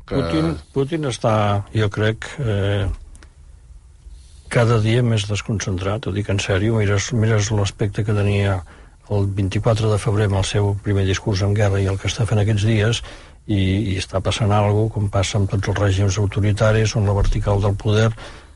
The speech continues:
Speaker 2: quan és molt unipersonal, a més, doncs, veu que no li surten les coses.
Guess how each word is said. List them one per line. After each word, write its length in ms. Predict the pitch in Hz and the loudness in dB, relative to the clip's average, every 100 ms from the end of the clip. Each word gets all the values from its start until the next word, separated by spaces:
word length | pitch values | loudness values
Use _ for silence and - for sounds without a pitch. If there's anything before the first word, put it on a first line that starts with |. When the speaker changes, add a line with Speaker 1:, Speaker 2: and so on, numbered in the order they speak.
| - - | -20 -6
Speaker 2:
quan 220 | 110 107 | -2 0
és 80 | 101 | 0
molt 180 | 120 107 | 0 2
unipersonal, 720 | 104 95 95 - 104 104 104 | 0 -2 -4 0 2 2 2
a 60 | 117 | 2
més, 260 | 107 120 - | 2 0 -4
doncs, 400 | 117 104 - - - - - - | -4 -4 -4 -8 -14 -20 -20 -20
veu 240 | - 113 113 | -2 0 2
que 140 | 113 | 2
no 100 | 110 | 0
li 100 | 110 | 0
surten 440 | 98 110 101 104 110 | 0 -2 0 0 0
les 160 | 107 | 0
coses. 460 | - 110 98 127 | 0 0 2 0